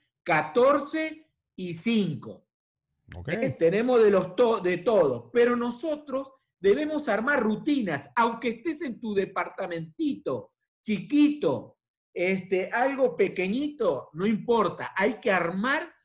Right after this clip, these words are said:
Speaker 1: una rutina, eh, encerrados, entre comillas, para que la vida siga funcionando.
Speaker 2: Ok.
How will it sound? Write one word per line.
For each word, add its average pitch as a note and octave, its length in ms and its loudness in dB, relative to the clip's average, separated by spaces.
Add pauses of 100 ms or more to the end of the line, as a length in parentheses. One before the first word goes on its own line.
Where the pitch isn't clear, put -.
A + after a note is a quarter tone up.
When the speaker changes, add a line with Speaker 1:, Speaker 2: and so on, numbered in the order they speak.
(140)
Speaker 1:
una B3+ 300 -2
rutina, C4+ 800 -4 (520)
eh, E3 380 2 (160)
encerrados, G3 920 0
entre D3+ 400 -6
comillas, A#3+ 680 -6 (440)
para E3+ 340 0
que F3 140 -2
la F3 240 2
vida B3+ 480 -2 (340)
siga B3 500 -2
funcionando. D#3 1000 -4 (400)
Speaker 2:
Ok. G2+ 160 -6